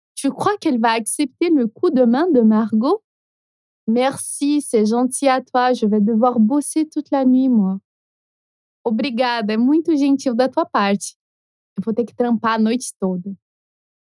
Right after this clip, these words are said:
Je vais devoir bosser toute la nuit. Bosser est un argot, uma gíria,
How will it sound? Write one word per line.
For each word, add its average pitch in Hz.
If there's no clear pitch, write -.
Je 220
vais 262
devoir 247
bosser 240
toute 349
la 262
nuit. 226
Bosser 285
est 247
un 240
argot, 269
uma 233
gíria, 220